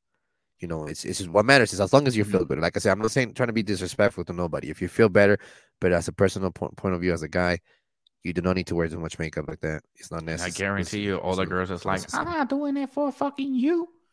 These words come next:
Speaker 1: No, well, don't
Speaker 2: Fuck
Speaker 1: do it for
Speaker 2: you
Speaker 1: me.
Speaker 2: and
Speaker 1: Do it
Speaker 2: your
Speaker 1: for your
Speaker 2: shit.
Speaker 1: goddamn self and your skin. I'm just saying.
Speaker 2: Yeah, but
Speaker 1: There's no
Speaker 2: bro,
Speaker 1: point in
Speaker 2: you're,
Speaker 1: it.
Speaker 2: I feel like you're attacking them. <laughs>
Speaker 1: I'm not attacking them. That's why I said, don't take it,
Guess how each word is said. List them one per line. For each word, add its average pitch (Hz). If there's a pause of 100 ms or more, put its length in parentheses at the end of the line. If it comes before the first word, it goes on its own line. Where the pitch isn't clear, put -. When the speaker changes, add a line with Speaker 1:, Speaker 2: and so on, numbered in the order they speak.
(120)
Speaker 1:
No, 104
well, 90
don't -
Speaker 2:
Fuck -
Speaker 1:
do 135
it 113
for 104
Speaker 2:
you -
Speaker 1:
me. 147
Speaker 2:
and 117
Speaker 1:
Do 127
it -
Speaker 2:
your 113
Speaker 1:
for 110
your 95
Speaker 2:
shit. -
Speaker 1:
goddamn 110
self 120
and 98
your 90
skin. 101
I'm 98
just 85
saying. 113 (480)
Speaker 2:
Yeah, -
but 131
Speaker 1:
There's 107
no 98
Speaker 2:
bro, 135
Speaker 1:
point 165
in 120
Speaker 2:
you're, 117
Speaker 1:
it. 113 (540)
Speaker 2:
I 120
feel 165
like 147
you're 135
attacking 190
them. 117
<laughs> -
Speaker 1:
I'm 98
not 170
attacking 85
them. 69 (220)
That's -
why 110
I 101
said, 104
don't 95
take 110
it, 95